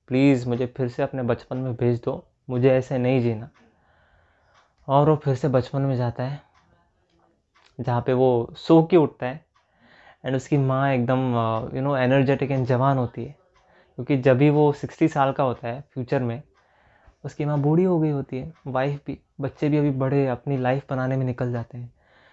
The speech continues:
And जब वो वापस आता है तो उसको इतना अच्छा लगता है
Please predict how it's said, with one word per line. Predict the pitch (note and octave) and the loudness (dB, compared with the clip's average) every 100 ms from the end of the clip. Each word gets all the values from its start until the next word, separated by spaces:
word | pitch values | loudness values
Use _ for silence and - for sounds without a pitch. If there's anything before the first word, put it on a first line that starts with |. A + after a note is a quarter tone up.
| _ _ | _ _
And | C3+ D3 | 0 4
जब | |
वो | F3 E3 | 4 4
वापस | C3 B2+ A3 G#3+ | 0 -4 -6 -4
आता | E3+ - | -6 -8
है | C3+ C#3+ | -16 -14
तो | D3+ | -10
उसको | D3+ - D#3 | -10 -6 -6
इतना | - F3 F#3 | -4 -2 0
अच्छा | E3 D#3 | 0 0
लगता | C#3+ - - | -2 -2 -10
है | B2+ | -12